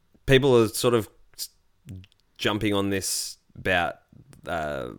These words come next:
Ruby Rose being cast as this character. Obviously, the big thing about it is that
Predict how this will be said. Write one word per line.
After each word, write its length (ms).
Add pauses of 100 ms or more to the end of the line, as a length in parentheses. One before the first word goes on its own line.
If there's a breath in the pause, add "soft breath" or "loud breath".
(120)
Ruby 340
Rose 280
being 160
cast 280
as 80
this 140
character. 640 (100)
Obviously, 380
the 80
big 180
thing 180
about 220
it 100
is 180
that 200